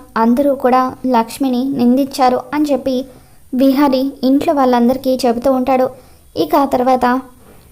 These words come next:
లక్ష్మి యమునకిచ్చిన మాట ప్రకారం, "అమ్మ, ఆ వంద కోట్లు విహారీ గారి అకౌంట్లోకి తిరిగి వచ్చేశాయి. ఇప్పుడు నేను ఇల్లు విడిచి వెళ్ళిపోతున్నాను, ఇక ఎప్పుడు ఈ ఇంట్లో అడుగు పెట్టను" అని చెప్పి లక్ష్మి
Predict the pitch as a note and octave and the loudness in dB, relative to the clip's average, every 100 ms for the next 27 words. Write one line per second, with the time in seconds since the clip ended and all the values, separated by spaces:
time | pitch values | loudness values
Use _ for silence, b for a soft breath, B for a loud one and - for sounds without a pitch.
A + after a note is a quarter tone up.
0 | b b b b b - - C4 A#3+ - | b b b b b -10 0 2 2 0
1 | C#4 C4+ C4+ - B3 A#3+ C#4 D4+ C4 A#3+ | -2 -2 -4 -4 2 2 2 0 -2 -4
2 | B3+ B3 - A#3+ A#3 A#3+ C4 B3 C4 B3+ | -4 -4 -6 -4 -2 -2 -2 0 2 2
3 | B3 - b b b - B3 A#3+ A#3 C4+ | 0 -8 b b b -2 2 4 2 0
4 | - - B3+ A#3+ A3+ A#3 C#4+ C4 A#3+ B3+ | -6 0 2 4 2 0 0 0 0 0
5 | C4 - - B3 B3 C#4 C4+ B3+ B3 G#3+ | 0 -4 -2 0 2 2 2 2 2 0
6 | B3+ B3 B3 A#3 C#4 C4+ B3+ C4+ C4 C4+ | -2 -2 -2 -2 -2 0 0 -2 0 -2
7 | C4 B3+ B3+ B3 b b b b b C#4 | 2 2 0 -4 b b b b b -6
8 | C4+ B3+ B3+ B3+ - B3+ B3 B3 C4+ C#4 | 2 4 4 0 -4 0 2 2 0 -4
9 | - B3+ C4+ D4 A#3+ - C4 B3 C4 C4 | -4 -2 0 0 -2 -2 0 0 0 -2
10 | B3+ B3 B3 B3+ - C4+ B3+ A3 A3 C#4 | -2 -2 -2 -4 -4 0 2 2 0 0
11 | C4 - A#3+ A#3 A#3 C#4 B3 A#3+ B3+ B3 | 0 -2 0 0 -2 -2 0 -2 -2 -2
12 | B3+ B3+ A#3+ A#3 A#3 C4 C4 B B B | -2 -2 -2 -4 -2 -2 -4 B B B
13 | B C4 B3+ - C#4 C4 | B 0 0 0 -2 -2